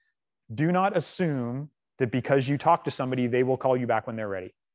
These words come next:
That's a huge losing maneuver, right? You are the one that is being paid and making money. You do the outreach. So you decide whether you programmed a task, or if you put 'em in that right bucket,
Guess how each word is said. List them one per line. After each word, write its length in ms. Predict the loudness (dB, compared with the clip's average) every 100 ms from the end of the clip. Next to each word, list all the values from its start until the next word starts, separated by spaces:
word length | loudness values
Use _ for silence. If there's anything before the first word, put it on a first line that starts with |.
| _ _ _ _ _ _ _ _
That's 200 | -2 0
a 60 | -4
huge 720 | -2 2 4 4 4 0 -4
losing 380 | -2 0 0 -2
maneuver, 420 | -4 -4 -8 -12 _ _ -12
right? 200 | -8 -6
You 400 | -2 4 6 6
are 140 | 6 4
the 80 |
one 400 | 2 0 -2 -6 -6 -2
that 160 | 0
is 140 | 0 0
being 200 | -4 0
paid 440 | 2 2 0 -2 _ _ _
and 80 | -4
making 240 | -4 -2 -2
money. 240 | -2 0
You 260 | 4 4 4
do 140 | 2
the 140 | 0
outreach. 460 | 0 -4 -10 -12 -14 _ _ _ _ _ _ _
So 260 | 2 4 4
you 160 | 4
decide 420 | 0 2 0 0 -2
whether 240 | 0 2 2
you 160 | -2
programmed 480 | 0 0 2 2 0
a 40 |
task, 500 | -2 -2 -2 -4 -12 -18 0
or 480 | 4 6 6 4 0
if 120 | -4
you 80 | -2
put 160 | 0
'em 60 | 2
in 60 | 2
that 120 | 2
right 220 | 0 2
bucket, 440 | 0 2 0 -2